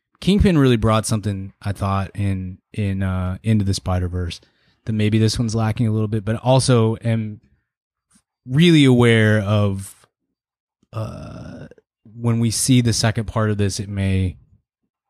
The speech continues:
it may bring this up s-, a bit, just because you, you kinda know,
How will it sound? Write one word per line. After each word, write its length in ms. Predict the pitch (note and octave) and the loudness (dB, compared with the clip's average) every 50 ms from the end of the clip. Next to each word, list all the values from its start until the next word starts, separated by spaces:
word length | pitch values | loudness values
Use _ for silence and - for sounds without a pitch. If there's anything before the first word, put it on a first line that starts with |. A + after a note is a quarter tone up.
| _ _ _ _ _ _ _ _ _ _ - | _ _ _ _ _ _ _ _ _ _ -4
it 100 | A2 G#2+ | -2 0
may 200 | G#2 G#2 G2 F#2+ | 2 2 2 0
bring 640 | F#2 G2+ - - - - - - G2+ G2+ G2+ G2 F#2+ | 0 -4 -14 -16 -12 -4 -2 0 0 2 0 2 2
this 200 | F#2+ F2+ - - | 2 0 0 0
up 360 | F#2+ G2+ F#2+ F#2 F#2 - _ _ _ _ _ _ _ _ _ _ _ _ _ _ _ _ - - _ - | 0 0 0 0 -2 -4 _ _ _ _ _ _ _ _ _ _ _ _ _ _ _ _ -20 -20 _ -8
s-, 120 | - - A#2 - - - - - | -4 -4 -4 -4 -6 -10 -6 -4
a 100 | G2+ G#2 | -2 0
bit, 320 | G2+ G#2 G2+ F#2 F2+ - _ _ _ - A#2 | 2 2 2 2 0 -4 _ _ _ -8 0
just 260 | G#2 G2 F#2 E2 - | 2 2 2 2 0
because 320 | - F#2 - F#2+ E2 - | -2 0 0 0 0 -2
you, 80 | F#2+ F2+ | -6 -6
you 160 | - - G#2 F2+ | -4 -4 -4 -2
kinda 260 | - - F#2+ E2+ F2 | 0 0 0 0 0
know, 400 | F2 F2 F2 F2 E2+ E2 D#2+ F2 | 0 0 0 2 2 0 -2 -6